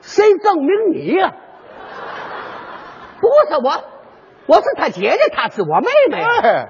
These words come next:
Speaker 1: 谁证明你是她姐姐，她是你妹妹？你说这不气人吗？
Speaker 2: 就是气人。
Speaker 1: 气得我咯儿咯儿，我跟她急了。
Speaker 2: 掰扯掰扯。
Speaker 1: 我说我告诉你啊，
Speaker 2: 啊啊。
Speaker 1: 我们俩一个肠子耙子。
Speaker 2: 嗯。
Speaker 1: 我是她姐姐，她是我妹妹。你看我们俩长这模样，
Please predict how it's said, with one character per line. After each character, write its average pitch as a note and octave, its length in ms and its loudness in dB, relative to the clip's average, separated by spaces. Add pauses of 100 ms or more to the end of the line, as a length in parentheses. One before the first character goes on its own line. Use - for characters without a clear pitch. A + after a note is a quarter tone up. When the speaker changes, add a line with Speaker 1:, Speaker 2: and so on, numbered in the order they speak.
(460)
Speaker 1:
谁 - 260 0 (320)
证 G#4 300 4
明 C#4 200 -2
你 C4 140 -2
是 C4+ 160 -4
她 G3+ 220 0
姐 E3 260 -4
姐， G#3 80 0
她 G3+ 200 -6
是 G3 120 -6
你 D#3+ 180 -4
妹 G3 220 -4
妹？ A2 80 -12 (760)
你 - 80 6 (120)
说 C#4 140 0
这 D#4+ 160 2
不 E4+ 140 -4
气 - 160 -4
人 G#4 260 -2
吗？ - 80 -4
Speaker 2:
就 C#5 180 6
是 A#3+ 140 -6
气 - 140 -10
人。 G#3+ 80 2 (100)
Speaker 1:
气 C5 120 2
得 D#4 60 2
我 C#4 140 0
咯 C4+ 120 -2
儿 C#4+ 40 2
咯 G4+ 220 -2
儿， A3+ 100 -6
我 E4+ 80 0
跟 F4 100 -12
她 B3 100 -6 (100)
急 E4+ 240 -6
了。 - 100 -6
Speaker 2:
掰 F4 160 2
扯 G#3 100 -6
掰 A#3+ 140 2
扯。 D3+ 160 -6 (120)
Speaker 1:
我 D#4 80 6 (100)
说 D4+ 120 -2
我 C4+ 120 0
告 A4 180 2
诉 F4 60 -2
你 G3+ 160 -4
啊， E3+ 100 -2 (180)
Speaker 2:
啊 A#3 80 2
啊。 G3+ 200 2 (160)
Speaker 1:
我 D4 120 4
们 F#4 180 2
俩 A3+ 200 0
一 D4+ 140 0 (160)
个 F4 80 -2
肠 - 180 -2
子 A4 260 -2
耙 A4+ 300 2
子。 - 80 2 (180)
Speaker 2:
嗯。 A#3 200 -8
Speaker 1:
我 E4+ 140 6
是 A4+ 120 -4
她 C#4+ 160 0
姐 B3+ 200 -2
姐， F#4 60 -2
她 C4 180 -2
是 D4+ 100 -8
我 A#3+ 140 2
妹 F#4+ 200 0
妹。 A#3+ 140 -8 (140)
你 E4+ 100 4
看 G4+ 140 0
我 - 40 2
们 F#4 80 -2
俩 F#4 140 2
长 - 220 -6
这 D4+ 100 4
模 E4+ 200 0
样， C#4 160 0